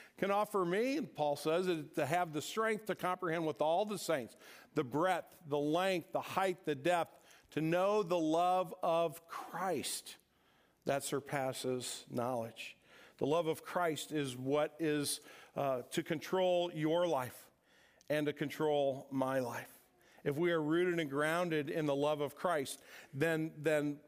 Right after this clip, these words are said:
our lives can be transformed. Uh, Gordon MacDonald, who is, who has written on this topic,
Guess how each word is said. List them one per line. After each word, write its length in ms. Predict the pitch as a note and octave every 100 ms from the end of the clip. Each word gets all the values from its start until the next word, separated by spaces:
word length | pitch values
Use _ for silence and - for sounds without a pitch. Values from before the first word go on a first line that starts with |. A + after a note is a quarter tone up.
| _
our 220 | - C#3+ C3+
lives 640 | C#3 E3+ F#3 D3+ B2+ -
can 180 | - D3
be 340 | C#3 D3 D3+ D3
transformed. 840 | - - C#3+ C3 - E3+ E3+ C#3 - - - -
Uh, 100 | C#3
Gordon 320 | C#3 F#3 E3+
MacDonald, 600 | D#3 C#3+ D#3+ F3 D#3 C3
who 180 | D3+ D3+
is, 180 | C3
who 140 | - C#3+
has 180 | C3+ A#2
written 300 | F3 E3+ D#3
on 240 | D3+ D3
this 180 | C3+ -
topic, 440 | E3 E3 E3+ C3+